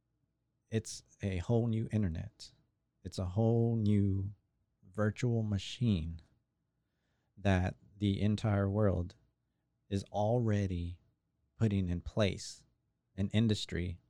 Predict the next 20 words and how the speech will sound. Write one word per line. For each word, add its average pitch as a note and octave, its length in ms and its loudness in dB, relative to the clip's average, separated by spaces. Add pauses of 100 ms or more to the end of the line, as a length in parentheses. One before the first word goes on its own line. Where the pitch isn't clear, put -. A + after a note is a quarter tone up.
(180)
an F#2+ 160 -2
enterprise, F2 920 -2 (420)
in A#2 160 4
our G#2+ 100 6
financial G2 500 0
system, E2+ 600 -6 (680)
and F#2 120 -2
I F#2 100 4
mean F#2+ 360 0 (140)
everywhere. E2 600 -4 (1600)
So, G#2+ 520 4 (640)
for G#2+ 140 4
now, G2+ 520 2 (180)
it's - 140 -8
gone B2 340 2
under A2+ 240 4
the G2+ 160 4
radar F#2 640 2 (460)
to A2 100 -4
most F#2+ 600 0